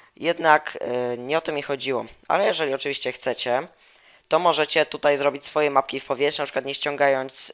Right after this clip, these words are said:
e, innych mapek lub nie używając M C Edita. E, tylko to musicie zrobić na wersji jeden siedem, aby użyć, e, aby użyć komendy, e, set block, e, potem kordy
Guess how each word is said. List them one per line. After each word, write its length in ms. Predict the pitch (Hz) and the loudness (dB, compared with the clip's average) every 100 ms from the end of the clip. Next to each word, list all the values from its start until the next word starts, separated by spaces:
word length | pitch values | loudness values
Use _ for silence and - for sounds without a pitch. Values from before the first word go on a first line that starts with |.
| - | -8
e, 180 | 123 120 | -8 -6
innych 320 | 135 123 - | -8 -10 0
mapek 400 | 143 - 147 139 | 2 4 2 0
lub 440 | 127 123 123 - | -6 -4 -6 -6
nie 140 | 139 143 | -4 -2
używając 560 | 139 131 135 131 131 | -2 2 2 2 -2
M 100 | 135 | -6
C 160 | 127 143 | -4 -4
Edita. 400 | 131 135 - 120 _ - - - - - - - - | -4 -6 -10 -12 _ -20 -20 -20 -18 -20 -20 -16 -2
E, 220 | 139 127 | 0 0
tylko 220 | - - | 0 -2
to 100 | 180 | 0
musicie 280 | 165 - 156 | 0 0 -2
zrobić 380 | 147 147 139 - | -2 -4 -4 -2
na 120 | 139 | -2
wersji 520 | 135 143 - 143 135 | 2 0 0 -6 -2
jeden 320 | 139 135 123 | -2 0 -2
siedem, 480 | 120 170 151 156 151 - | 0 0 4 4 6 4
aby 240 | 139 135 | 4 2
użyć, 640 | - 131 127 127 - - - | -2 -4 -4 -4 -4 -4 -6
e, 480 | 120 117 120 117 - | -6 -4 -4 -2 0
aby 480 | 131 127 120 120 120 _ _ _ _ - | 2 2 0 -2 -6 _ _ _ _ -14
użyć 340 | 123 127 135 - | -10 -6 -6 -6
komendy, 640 | 135 131 127 123 123 120 - - - - - _ - - | -4 -4 -4 -2 -2 -2 -8 -20 -20 -20 -20 _ -16 -6
e, 800 | 120 123 123 120 120 117 117 117 | -2 0 0 -2 -4 -4 -6 -6
set 300 | - 139 120 | -2 -2 -2
block, 600 | 139 156 165 - - - - | 2 6 6 2 -14 -14 -6
e, 240 | 131 127 | -2 -2
potem 580 | 123 139 135 123 117 113 - | 0 -2 0 -2 -2 -6 -2
kordy 540 | 160 160 151 151 151 | 4 4 4 2 0